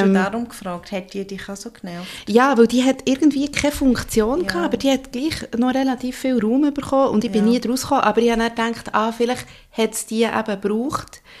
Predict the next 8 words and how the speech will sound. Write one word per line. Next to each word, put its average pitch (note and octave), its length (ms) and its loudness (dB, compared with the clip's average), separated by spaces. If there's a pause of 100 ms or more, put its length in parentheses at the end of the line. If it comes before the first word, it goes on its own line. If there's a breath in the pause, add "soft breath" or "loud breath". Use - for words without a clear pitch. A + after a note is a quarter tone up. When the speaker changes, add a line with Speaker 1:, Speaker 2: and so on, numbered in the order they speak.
(960 loud breath)
Speaker 1:
Ähm, F#3+ 640 2 (100)
Speaker 2:
Für G3+ 220 -10
was? F#3 300 -12 (340)
Speaker 1:
Zum G#3+ 480 2
am G#3 160 0
Schluss A#3+ 600 0 (140)
die A3 140 -6
grosse, A#3 500 -2